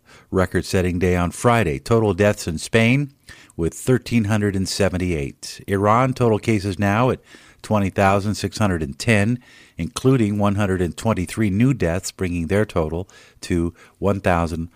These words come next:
five hundred and fifty-six. Germany now reporting twenty-two thousand two hundred and thirteen cases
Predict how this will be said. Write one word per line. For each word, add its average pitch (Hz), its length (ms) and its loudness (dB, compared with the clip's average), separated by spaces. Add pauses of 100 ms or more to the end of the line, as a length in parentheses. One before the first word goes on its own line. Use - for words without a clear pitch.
(160)
five 87 240 0
hundred 80 420 -2
and 87 160 -6
fifty-six. - 760 -6 (340)
Germany 113 380 2
now 98 240 2
reporting 98 520 2
twenty-two 113 520 0
thousand 90 500 0
two 110 160 2
hundred 95 240 0
and 78 100 -4
thirteen 117 460 0
cases 135 560 -2